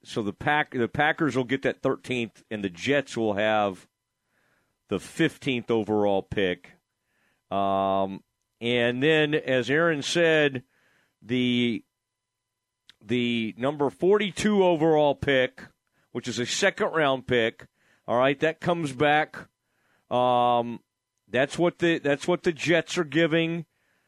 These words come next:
the, uh, Packers for Rodgers, a two thousand twenty-three sixth round pick,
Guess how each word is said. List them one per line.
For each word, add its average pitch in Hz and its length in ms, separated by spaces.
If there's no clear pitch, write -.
the, 139 300
uh, 139 100
Packers 143 600
for 151 220
Rodgers, 139 800
a 131 140
two 202 220
thousand 170 420
twenty-three 170 520
sixth - 580
round 147 500
pick, 135 380